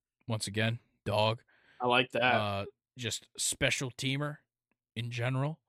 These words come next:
Speaker 1: Miles Killebrew of the Pittsburgh Steelers. Shout out. And then, uh, long
Speaker 2: Yeah, he's
Speaker 1: snapper,
Speaker 2: solid.
Speaker 1: Ross M-, M-, Matisik. Mati-,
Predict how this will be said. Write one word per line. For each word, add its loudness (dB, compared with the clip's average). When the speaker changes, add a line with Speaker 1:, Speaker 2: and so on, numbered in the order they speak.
Speaker 1:
Miles 2
Killebrew -2
of -10
the -12
Pittsburgh -8
Steelers. -8
Shout -4
out. -8
And -4
then, 0
uh, 0
long 0
Speaker 2:
Yeah, 4
he's 6
Speaker 1:
snapper, 2
Speaker 2:
solid. 4
Speaker 1:
Ross -4
M-, -8
M-, -8
Matisik. -6
Mati-, -10